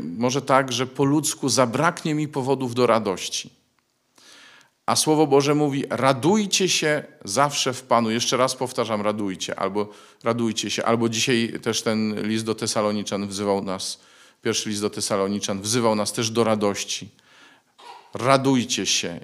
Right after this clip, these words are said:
i dziękujcie. Radujcie się i dziękujcie. Czyli muszą być jakieś powody do radości,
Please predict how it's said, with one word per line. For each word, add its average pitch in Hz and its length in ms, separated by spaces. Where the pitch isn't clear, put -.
i 120 80
dziękujcie. 120 880
Radujcie 123 640
się 117 160
i 107 100
dziękujcie. 101 720
Czyli 123 220
muszą 165 460
być 135 160
jakieś 139 320
powody 147 560
do 117 320
radości, 123 960